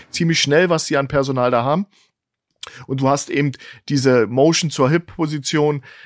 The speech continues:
dann hast du diesen klassischen Look, du hast diesen Hip-Mann, der die Formation kreuzt, der Quarterback faked den Running Back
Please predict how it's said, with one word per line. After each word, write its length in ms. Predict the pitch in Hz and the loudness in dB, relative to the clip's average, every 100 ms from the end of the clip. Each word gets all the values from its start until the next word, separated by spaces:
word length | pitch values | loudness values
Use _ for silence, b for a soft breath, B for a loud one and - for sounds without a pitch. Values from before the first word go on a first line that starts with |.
| B | B
dann 140 | 117 | -2
hast 180 | 127 139 | 0 0
du 60 | 127 | 0
diesen 260 | 143 139 | -2 -4
klassischen 580 | 127 - 127 - 135 139 | -8 -6 -4 -4 -2 -2
Look, 300 | 123 131 135 | 2 0 0
du 160 | 123 113 | -6 -4
hast 180 | 117 - | -4 -6
diesen 240 | 113 117 | -8 -6
Hip-Mann, 500 | 110 165 - 156 151 | -2 -4 -2 -2 -2
der 200 | 131 113 | -2 -4
die 160 | 110 110 | -6 -12
Formation 680 | - 120 113 - 147 165 | -8 -6 -6 -4 -4 -4
kreuzt, 500 | 151 - 147 147 - - B B B - | -4 -2 -2 -2 -6 -12 B B B -4
der 340 | 113 107 104 | -2 -2 -6
Quarterback 640 | - 131 151 151 135 131 | -4 0 0 0 0 -2
faked 400 | - - 139 156 | -4 -2 -2 -2
den 120 | 151 123 | -4 -2
Running 360 | 120 143 160 | 0 0 0
Back 300 | 143 147 139 | 0 -2 -2